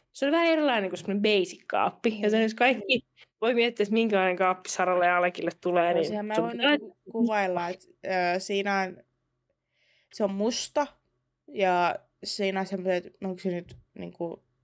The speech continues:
Speaker 2: rollo tai joku semmonen juttu, mikä vedetään ylös. Ja sit siellä on ne hyllyt ja ne, ö, jutut saa lukkoon, jos tahtoo. Et tota,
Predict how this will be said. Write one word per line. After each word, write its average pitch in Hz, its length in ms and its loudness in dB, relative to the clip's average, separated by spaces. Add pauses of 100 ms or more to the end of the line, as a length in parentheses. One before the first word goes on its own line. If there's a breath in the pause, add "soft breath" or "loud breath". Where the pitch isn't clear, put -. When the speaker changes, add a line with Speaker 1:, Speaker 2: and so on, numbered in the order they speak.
(180)
Speaker 2:
rollo 160 460 -8
tai - 220 -10
joku - 200 -12
semmonen 185 580 -6 (520)
juttu, 185 320 -2
mikä 180 240 -6
vedetään 175 460 0
ylös. 214 440 -2 (1120 soft breath)
Ja 180 320 2
sit 185 200 -6
siellä 170 320 2
on 160 140 -4
ne 160 200 -4 (160)
hyllyt 170 580 -8 (400)
ja 175 260 0
ne, 165 200 -8
ö, 160 440 -2
jutut 165 340 -6
saa 151 220 -2
lukkoon, 180 720 -8
jos - 140 -20
tahtoo. - 500 -6 (1300 soft breath)
Et 170 220 -12
tota, 202 220 -18